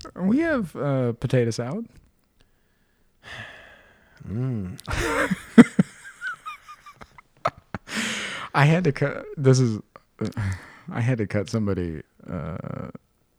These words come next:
Speaker 1: out of my life
Speaker 2: Mm-hmm.
Speaker 1: because they were, like, Facebook trolling me all the time.
Speaker 2: Yeah. Somebody you knew.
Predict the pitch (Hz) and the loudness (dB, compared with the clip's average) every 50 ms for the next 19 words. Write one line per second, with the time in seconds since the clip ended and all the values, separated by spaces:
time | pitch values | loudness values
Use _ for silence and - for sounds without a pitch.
0 | _ _ - 104 92 92 92 90 69 58 65 76 67 57 55 62 - - - _ | _ _ -6 -6 -4 -4 -4 -6 -6 -8 -8 -8 -8 -8 -8 -10 -12 -14 -20 _
1 | - - - 85 101 110 85 95 98 90 95 85 82 80 69 53 - - - - | -20 -16 -14 -8 -6 -6 -2 -2 -2 -2 -2 -4 -4 -4 -6 -8 -12 -10 -6 -4
2 | 87 92 87 - 104 95 - - 101 95 87 92 104 113 120 123 123 120 123 123 | -4 -4 -4 -6 -10 -10 -8 -6 -6 -4 -4 -4 -2 0 0 0 0 0 -2 -2
3 | 123 123 - 135 127 127 135 143 151 143 135 - _ _ _ _ _ _ - _ | -4 -4 -4 -2 -2 0 0 0 0 -2 -4 -8 _ _ _ _ _ _ -20 _
4 | _ _ - _ 101 92 85 82 87 101 113 - _ _ - - - - - - | _ _ -20 _ -8 -6 -6 -6 -6 -8 -10 -12 _ _ -20 -20 -20 -20 -20 -20
5 | - - - - - - - - - - - - - - - - - - 123 120 | -20 -20 -20 -20 -20 -20 -20 -20 -20 -20 -20 -20 -20 -20 -18 -10 -6 -4 -2 -2
6 | 120 117 110 110 120 120 107 90 82 - | -2 0 0 0 2 0 0 0 -4 -8